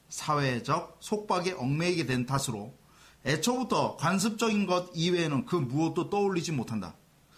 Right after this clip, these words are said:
심지어 오락을 즐길 때조차 사람들은 세상의 풍속을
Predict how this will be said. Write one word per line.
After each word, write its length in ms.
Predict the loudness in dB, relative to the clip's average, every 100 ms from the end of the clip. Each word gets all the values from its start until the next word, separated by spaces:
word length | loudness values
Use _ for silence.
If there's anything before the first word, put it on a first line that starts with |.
| -20 -14 -2
심지어 440 | 2 2 2 4
오락을 540 | 4 4 4 4 2
즐길 280 | 2 2 2
때조차 580 | 0 0 0 -2 -2 -4
사람들은 680 | -10 -2 2 2 2 0 -2 -8 -18
세상의 440 | -6 -2 0 -2 -2
풍속을 540 | 0 0 2 0 0